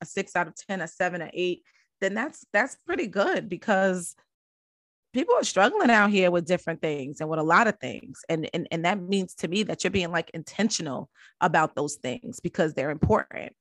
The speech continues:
Um, so once you reflect on them, then you can prioritize the ones that are ones, twos, threes, fours or fives into which ones you would like to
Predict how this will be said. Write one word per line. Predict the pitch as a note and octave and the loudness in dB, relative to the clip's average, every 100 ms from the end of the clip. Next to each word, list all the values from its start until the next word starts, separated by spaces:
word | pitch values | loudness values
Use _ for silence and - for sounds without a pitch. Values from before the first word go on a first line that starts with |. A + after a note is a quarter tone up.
| _ _ _ _ _ - | _ _ _ _ _ -2
Um, | E3+ D#3+ D3+ - _ | 2 4 2 -4 _
so | - G3+ F3+ | 0 4 6
once | C#3 E3+ A3+ - - | 4 2 0 0 0
you | C#4+ | 2
reflect | A3+ - F3 F#3+ E3 | 2 2 2 2 -2
on | D#3+ | -6
them, | D#3 D#3+ | -6 0
then | G#3 A3+ | 2 2
you | A#3+ | 2
can | B3 | 0
prioritize | A3 A3 F3 F3 F3+ F#3 F3+ F#3 E3 E3 | 0 4 6 6 6 4 2 0 2 0
the | D#3+ | -2
ones | D#3+ E3 D#3+ D#3+ - | -6 -4 -4 -6 -6
that | E3 D#3+ | 0 0
are | D#3 | 0
ones, | D3+ E3 E3+ F3+ | -2 -2 -4 -8
twos, | - F3 E3 - | -6 -4 -4 -8
threes, | D#3+ E3 D3+ D#3 - - | -4 0 2 0 -6 -4
fours | D#3 D#3 | 0 0
or | D#3 | -2
fives | D3+ E3+ D#3+ E3 F#3+ - - - _ | 0 2 4 4 0 -4 -20 -20 _
into | G#3 G3 A3 | -4 -2 -2
which | F3+ G#3+ - | 0 0 0
ones | A#3+ B3 A3+ | 0 0 0
you | A#3+ | -2
would | A#3+ | -2
like | A3+ - | -4 -2
to | G3 G3 | -4 -4